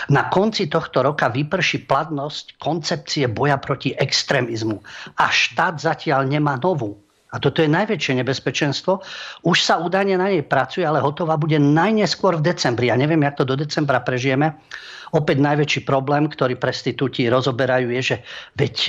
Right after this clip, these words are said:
tu je extrémistická strana S N S a je tretia najsilnejšia po Smere a po Spolu a progresívnych fašistoch. Takže my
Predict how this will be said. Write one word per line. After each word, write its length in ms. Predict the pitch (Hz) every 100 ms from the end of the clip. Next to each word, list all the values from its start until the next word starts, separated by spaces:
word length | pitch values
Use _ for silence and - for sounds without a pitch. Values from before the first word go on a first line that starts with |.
| - -
tu 160 | 127
je 80 | 139
extrémistická 920 | 135 123 - 139 131 - 127 - 131
strana 640 | - - 160 175 123 107 _ _ -
S 320 | 120 123 -
N 80 | 160
S 160 | - -
a 280 | 156 147 131
je 80 | 131 123
tretia 400 | 131 123 143 123
najsilnejšia 880 | 135 143 180 160 139 - 127 104 - - - -
po 160 | 117 -
Smere 560 | 127 127 123 135 139 - - 117
a 240 | 117 113
po 400 | - 110 110 113 - -
Spolu 640 | - - - 143 147 147 - - -
a 80 | -
progresívnych 720 | - 165 180 - 135 120 117
fašistoch. 640 | 123 - - - 98 - - - - -
Takže 400 | 117 127 139 139
my 320 | 151 175